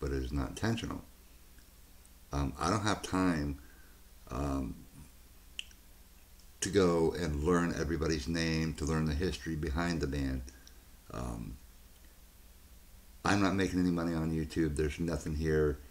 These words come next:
monetizing. You're lucky if you see a dollar a day, okay? And that's with me posting,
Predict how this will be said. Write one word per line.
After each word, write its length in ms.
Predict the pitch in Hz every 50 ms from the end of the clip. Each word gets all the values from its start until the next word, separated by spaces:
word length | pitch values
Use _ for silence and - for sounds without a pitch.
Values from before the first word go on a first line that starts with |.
| - - - - - -
monetizing. 880 | 76 85 85 85 85 85 85 87 85 82 80 80 76 80 80 80 80
You're 120 | 76 80 80
lucky 340 | 80 80 76 - - 82 76
if 100 | 76 -
you 80 | 80
see 160 | 76 - 87
a 60 | 82 71
dollar 420 | 67 - 80 78 78 78 76 76
a 80 | 71 69
day, 440 | - 80 76 67 64 60 58 58 - - - - - - - - - - - - - - -
okay? 420 | 69 67 - 82 78 78 76 73 73 - - - - - - - -
And 160 | 78 82 85
that's 240 | 82 82 76 - -
with 180 | 82 82 78 - - - - - - -
me 260 | 90 87 92 87 80
posting, 800 | - - 87 87 80 - - - 82 78 73 73 73 69 69